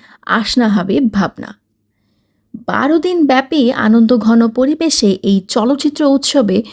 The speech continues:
শুরু থেকেই উপস্থিত ছিলেন তিনি। প্রতিদিন নতুন নতুন পোশাক ও সাজে ভক্তদের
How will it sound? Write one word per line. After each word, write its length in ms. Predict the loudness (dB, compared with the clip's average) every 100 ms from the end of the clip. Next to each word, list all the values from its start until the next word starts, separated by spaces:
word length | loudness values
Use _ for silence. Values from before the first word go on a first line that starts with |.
| -20 -14
শুরু 440 | -10 -2 0 0
থেকেই 400 | 0 0 2 2
উপস্থিত 420 | 2 -2 -4 -6 -6
ছিলেন 380 | -2 0 2 0
তিনি। 340 | -2 -4 -8 -14 _ _ _ _ _
প্রতিদিন 560 | -8 -4 2 4 6 4
নতুন 420 | 0 -4 -2 0
নতুন 240 | 0 0 -2
পোশাক 560 | -2 -6 -6 -8 -6
ও 80 | -8
সাজে 580 | -6 -4 -2 0 0 -2
ভক্তদের 580 | -2 -4 -4 -6 -2